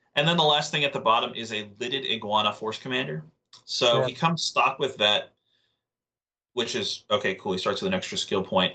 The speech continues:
Speaker 1: Um, I upgrade him to an E W specialist. So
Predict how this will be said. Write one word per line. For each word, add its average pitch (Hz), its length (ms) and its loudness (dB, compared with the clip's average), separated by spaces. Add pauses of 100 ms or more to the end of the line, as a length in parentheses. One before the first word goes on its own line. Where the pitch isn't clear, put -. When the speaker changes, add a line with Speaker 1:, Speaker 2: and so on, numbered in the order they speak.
Speaker 1:
Um, 104 260 4
I 117 140 4
upgrade 135 260 0
him 131 60 -2
to 135 100 -4
an 98 80 -4
E 117 80 -6
W 110 220 0
specialist. - 680 0 (460)
So 95 640 -2